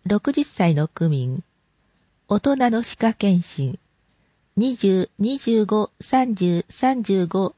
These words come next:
四十、四十五、五十、五十五、六十、六十五、七十歳の区民。お口の元気度チェック。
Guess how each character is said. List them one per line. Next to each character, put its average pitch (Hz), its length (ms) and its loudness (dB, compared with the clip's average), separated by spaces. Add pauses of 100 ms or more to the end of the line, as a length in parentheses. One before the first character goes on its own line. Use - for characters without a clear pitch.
四 226 240 0
十、 165 380 0 (100)
四 247 220 0
十 190 260 -2
五、 196 240 -2 (160)
五 196 220 0
十、 220 340 0 (140)
五 180 180 2
十 247 260 -2
五、 202 320 -2
六 208 360 -2
十、 196 340 0
六 190 300 -2
十 247 240 0
五、 208 260 -2
七 226 280 0
十 277 100 -2
歳 175 320 0
の 151 160 0
区 160 220 -2
民。 131 360 -4 (1040)
お 208 100 2
口 - 300 -4
の 247 160 0
元 220 260 -2
気 214 140 -2
度 202 140 2
チ 185 100 -4
ェ 180 40 0
ッ - 40 -12 (140)
ク。 139 160 -4